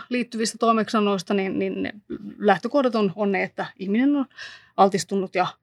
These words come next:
ja oirehtii, tai vähintäänkin kokee oirehtivansa. Ja, ja tota, eihän siinä semmoisessa tilanteessa, niin, ää,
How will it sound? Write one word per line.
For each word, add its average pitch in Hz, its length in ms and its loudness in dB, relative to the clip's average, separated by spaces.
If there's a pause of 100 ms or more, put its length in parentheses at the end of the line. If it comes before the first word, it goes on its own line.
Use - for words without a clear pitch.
(420)
ja 190 260 4
oirehtii, 196 680 0 (200)
tai 196 180 2
vähintäänkin 330 420 0
kokee 190 440 0
oirehtivansa. 196 680 -4 (560)
Ja, 202 240 4
ja 202 240 0
tota, 196 360 0
eihän 214 340 2
siinä 220 420 2
semmoisessa 208 460 0
tilanteessa, 202 600 0
niin, 202 240 0
ää, - 640 -6